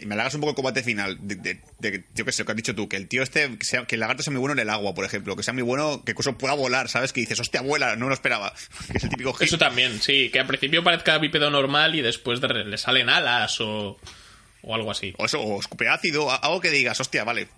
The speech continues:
Speaker 1: Mm, que es como un poco como Godzilla también, que tienes que el giro de que escupía fuego a la boca y no, y no, no te lo olías en ningún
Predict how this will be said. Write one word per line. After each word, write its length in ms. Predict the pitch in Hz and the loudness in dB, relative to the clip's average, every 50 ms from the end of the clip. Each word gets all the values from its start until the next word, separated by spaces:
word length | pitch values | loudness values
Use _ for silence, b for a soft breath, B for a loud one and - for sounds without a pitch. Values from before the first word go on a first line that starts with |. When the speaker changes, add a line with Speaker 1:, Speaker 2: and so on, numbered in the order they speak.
| _ - - | _ -18 -10
Speaker 1:
Mm, 360 | - 107 107 104 101 101 98 98 | -6 -4 -4 -4 -4 -4 -6 -4
que 100 | - 117 | -2 -2
es 80 | 117 | -2
como 140 | - 151 165 | 0 -2 -4
un 40 | 143 110 | 0 0
poco 160 | 156 156 151 | 0 0 2
como 180 | 170 151 131 120 | 0 0 0 0
Godzilla 300 | 107 98 - - 139 123 | 0 -2 0 0 0 0
también, 220 | 107 104 117 160 | 0 0 0 0
que 80 | 165 139 | 0 0
tienes 180 | 120 113 113 | -2 -2 0
que 80 | - 120 | -2 -2
el 80 | 120 104 | -2 -2
giro 180 | 107 - 139 139 | 0 0 2 2
de 60 | 131 | 2
que 60 | - | 0
escupía 240 | 120 - 113 - 120 | 0 -6 -2 -2 0
fuego 200 | 113 127 113 123 | 0 2 2 2
a 20 | 117 | 2
la 40 | 113 | 2
boca 200 | 123 127 139 151 | 0 2 2 0
y 40 | 135 | 0
no, 100 | 120 117 - | 0 -2 -2
y 60 | 110 | -2
no, 100 | 110 107 | -2 0
no 140 | 110 113 110 104 | 0 0 0 0
te 60 | 123 | 0
lo 80 | 117 | 0
olías 180 | 110 113 117 110 | 2 2 2 2
en 100 | 113 117 | 0 -2
ningún 80 | 107 107 | -2 -2